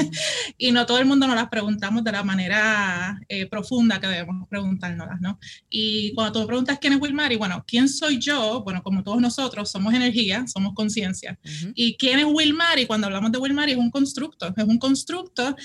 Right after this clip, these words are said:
Speaker 1: eh, ¿verdad? Eh, formado de, de significados y de creencias y de programación que hemos crecido. Y, mm,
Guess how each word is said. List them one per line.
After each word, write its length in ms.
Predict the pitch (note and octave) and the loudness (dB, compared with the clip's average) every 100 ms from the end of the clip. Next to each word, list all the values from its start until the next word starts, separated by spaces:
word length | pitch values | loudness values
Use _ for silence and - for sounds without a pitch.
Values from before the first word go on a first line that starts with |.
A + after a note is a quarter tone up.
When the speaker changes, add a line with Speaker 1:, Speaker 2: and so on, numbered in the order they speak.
| - - | -16 -4
Speaker 1:
eh, 560 | A3 G#3 G3+ F#3+ F#3+ G3 | 0 0 0 -2 -4 -6
¿verdad? 340 | G3 A#3+ C4+ G#3+ | -2 2 2 0
Eh, 420 | G3+ F#3+ F3+ F3+ G#3 - - _ _ _ _ _ - | -2 -2 -4 -6 -8 -8 -12 _ _ _ _ _ -8
formado 580 | - A3+ A3+ A3 C4 | -2 2 4 4 2
de, 360 | B3+ A3+ G#3 F3+ | 0 0 0 -4
de 220 | F3+ F3+ | -6 -6
significados 1000 | F#3 G#3 G3 G3 A3 C4 D4 C4+ B3+ B3+ | -2 -2 -2 -2 0 2 4 2 0 0
y 60 | A3 | 0
de 120 | G3+ | -2
creencias 840 | F3+ F#3 A#3 C#4 D4 B3 A3+ B3 | -2 0 2 2 2 0 0 0
y 40 | |
de 100 | G#3+ | -2
programación 800 | F#3+ G3+ G3 F#3 F#3+ A3+ A#3+ C4+ | -4 -4 -2 -2 -2 0 2 2
que 60 | A#3+ | 0
hemos 160 | G3 G#3 | -2 -2
crecido. 640 | A3+ A#3 C#4+ B3 G#3 A3 - - - | -2 0 0 2 0 -2 -10 -20 -8
Y, 400 | C4+ C4 B3+ B3 | 0 2 4 4
mm, 400 | A#3 A3+ A3 A3+ | 4 4 4 2